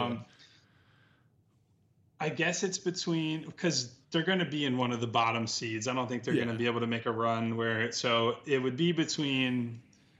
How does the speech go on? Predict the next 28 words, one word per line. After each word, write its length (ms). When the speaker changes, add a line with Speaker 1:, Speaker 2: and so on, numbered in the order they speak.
Speaker 1:
Boston 600
and 280
Toronto. 880
Speaker 2:
Yeah. 300
Speaker 1:
And 640
I 100
think 340
selfishly, 960
for 220
lots 380
of 60
reasons, 500
I 160
wanna 280
see 200
them 240
play 220
Boston. 580
I 100
Speaker 2:
<laughs> 100
Speaker 1:
think 340
they 120
probably 420
would 180
have 200
a 60
tougher 440
time, 600